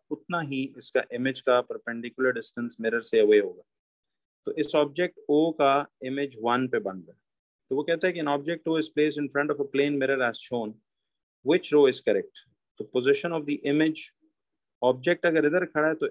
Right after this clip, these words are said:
image तो वन पे बनेगा, तो या तो ए है या बी, सी D तो गया। और फिर दूसरा बात हो रही है mirror की,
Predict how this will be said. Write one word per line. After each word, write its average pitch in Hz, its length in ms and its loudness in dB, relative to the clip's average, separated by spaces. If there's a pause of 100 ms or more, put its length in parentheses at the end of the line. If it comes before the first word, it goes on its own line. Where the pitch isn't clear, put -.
image 131 280 -6
तो 147 140 4
वन 156 180 4
पे 151 80 0
बनेगा, 120 340 -2
तो - 600 -20
या 123 160 0
तो 131 220 -4
ए 143 200 2
है 143 140 -2
या 127 120 -2
बी, 107 280 -8 (840)
सी - 260 -6
D 127 160 0
तो 135 140 2
गया। 135 260 2 (1040)
और 135 120 2 (100)
फिर 175 180 2
दूसरा 143 400 2 (240)
बात 131 360 0
हो 147 80 -4
रही 156 100 -6
है 165 100 -6
mirror 147 380 0
की, 120 200 -20